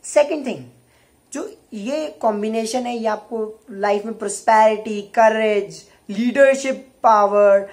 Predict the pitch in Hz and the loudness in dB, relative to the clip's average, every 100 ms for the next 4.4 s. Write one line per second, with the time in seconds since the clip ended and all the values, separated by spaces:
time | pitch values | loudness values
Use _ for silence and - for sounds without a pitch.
0 | - _ 196 240 254 262 254 240 233 - | -18 _ -2 2 4 4 4 4 0 -4
1 | 247 240 262 269 269 247 247 247 240 233 | -4 0 2 0 -4 -6 -6 -6 -6 -10
2 | - - 233 262 214 254 240 240 233 202 | -16 -4 0 0 -2 -6 -6 -6 -8 -12
3 | - 226 262 254 240 240 233 220 190 240 | -8 -2 0 2 2 2 -4 -10 -2 2
4 | 254 247 240 226 | 2 2 -4 -10